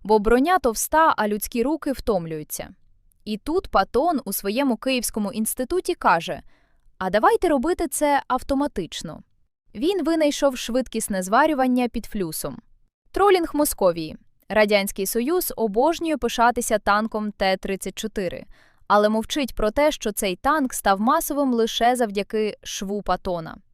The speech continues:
Швидкість збирання корпусів зросла у вісім разів. Поки німці ретельно варили кожен шов вручну,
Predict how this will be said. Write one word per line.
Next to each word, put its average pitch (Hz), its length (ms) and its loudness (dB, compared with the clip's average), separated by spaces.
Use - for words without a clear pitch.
Швидкість 349 520 0
збирання 285 440 4
корпусів 285 520 0
зросла 247 480 2
у 233 160 -4
вісім 262 320 -2
разів. 247 500 -2
Поки 254 280 0
німці 269 400 0
ретельно 240 400 2
варили 233 360 4
кожен 240 400 2
шов 233 280 0
вручну, 233 580 -6